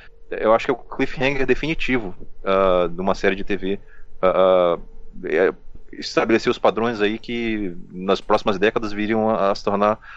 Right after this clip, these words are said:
é, lugar comum aí na, na, na, na, nos desfechos de temporada, né? Lost bebeu muito disso, ah, outras séries de ficção também. Então, assim, mas o primeiro cliffhanger definitivo, onde o, o Picard aparece como Locutus pela primeira vez,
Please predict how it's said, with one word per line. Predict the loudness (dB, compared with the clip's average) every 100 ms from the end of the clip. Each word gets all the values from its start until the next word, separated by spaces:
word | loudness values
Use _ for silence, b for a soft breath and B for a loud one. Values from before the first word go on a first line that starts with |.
| B B
é, | 0 2 4
lugar | 2 4 2
comum | 2 -4 -4 -4
aí | -2
na, | -4 -2 -4
na, | -4
na, | -6 -6 -8 -10
na, | -10 -4 -2 -2
nos | -6 -8
desfechos | -6 2 2 2
de | 0
temporada, | 0 4 4 4 2
né? | -4 -6 B B -2
Lost | 4 4 4 -2
bebeu | -4 0 0
muito | 0 -4
disso, | -6 -2 -2 -2 -6 -12 B B _
ah, | 4 6 6
outras | 4 2 -2
séries | 0 2 4 0
de |
ficção | -6 -10 -4 -4
também. | -2 -2 -2 -4 B B B
Então, | -2 0
assim, | 0 0
mas | 2 2
o | 0
primeiro | 0 4 2 2 -10 _ -20 -4
cliffhanger | -4 0 0 0
definitivo, | -2 -4 -4 2 2 2 -2
onde | -2 0 0
o, | 0
o | -2
Picard | -4 4 4
aparece | 4 2 0 -2
como | -4
Locutus | -4 -4 -8 -6
pela | -4 -4
primeira | -2 0 0
vez, | 0 -4 -6